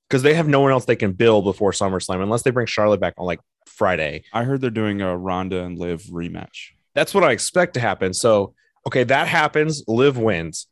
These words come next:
Speaker 1: Where do we go from here? Who's a big heel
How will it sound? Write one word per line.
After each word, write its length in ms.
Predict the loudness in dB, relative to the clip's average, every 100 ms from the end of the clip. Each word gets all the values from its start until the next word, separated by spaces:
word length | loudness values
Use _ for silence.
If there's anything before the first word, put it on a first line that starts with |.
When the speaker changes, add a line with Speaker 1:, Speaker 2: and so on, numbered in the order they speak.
| _
Speaker 1:
Where 420 | -12 -2 2 2 4
do 80 |
we 100 | 2
go 220 | 4 2 2
from 180 | 0
here? 320 | -2 -4 -4 0
Who's 280 | 2 4 4
a 80 | 0
big 420 | -2 0 2 2
heel 580 | 0 2 4 4 2